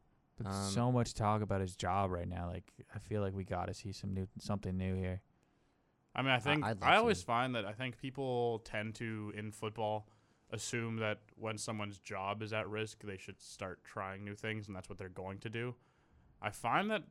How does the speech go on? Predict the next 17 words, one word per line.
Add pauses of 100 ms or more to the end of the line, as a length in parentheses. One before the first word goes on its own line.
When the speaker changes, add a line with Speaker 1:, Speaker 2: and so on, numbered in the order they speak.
Speaker 3:
they
tend
to
just
stick
to
what
works,
and
I
feel
like (720)
putting
in
a
goalie
that